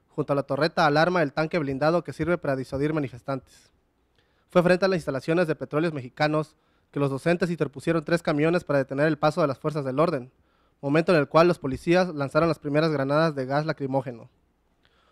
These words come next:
Los docentes se defendieron con cuetones y piedras. La lluvia de gas lacrimógeno parecía interminable. Muchos manifestantes huían,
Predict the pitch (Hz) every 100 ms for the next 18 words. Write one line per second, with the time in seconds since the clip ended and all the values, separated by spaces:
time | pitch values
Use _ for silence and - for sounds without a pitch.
0 | _ _ 135 127 156 170 185 160 143 143
1 | 135 165 170 131 131 123 156 165 135 -
2 | 170 190 185 - _ _ _ _ _ 135
3 | 165 196 175 180 180 151 151 175 185 165
4 | 139 135 165 147 131 131 143 117 120 _
5 | _ _ _ 160 160 185 151 135 127 160
6 | 165 160 139 165 190 190